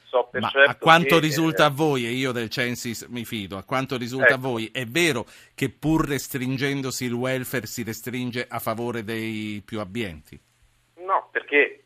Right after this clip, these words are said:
Speaker 1: si crea un effetto di razionamento delle risorse. Noi abbiamo stimato che il quarantadue per cento delle, delle famiglie ha dovuto rinunciare o,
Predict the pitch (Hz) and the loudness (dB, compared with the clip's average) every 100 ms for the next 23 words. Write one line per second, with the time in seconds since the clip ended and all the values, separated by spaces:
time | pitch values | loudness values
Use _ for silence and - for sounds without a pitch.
0 | _ - 104 139 156 131 - 135 127 113 | _ -16 6 8 8 4 2 -2 -2 -2
1 | 113 110 117 113 143 127 107 104 101 95 | 0 0 0 0 0 -4 -6 -4 -6 -6
2 | 95 80 - 90 - 120 107 107 104 _ | -8 -10 -16 -20 -6 -4 0 0 -2 _
3 | 113 101 87 90 - 110 113 117 117 131 | -2 -2 -2 -10 -6 -2 -2 -4 -6 -4
4 | 113 - 131 113 - 98 101 104 101 101 | -4 -6 -4 -4 -6 -16 -14 -8 -8 -8
5 | 113 113 123 147 147 127 - 107 110 98 | -8 -6 -6 -6 -4 -2 -4 -6 -10 -10
6 | 101 107 110 - 117 113 104 101 - 117 | -12 -12 -14 0 4 4 2 -4 -8 -12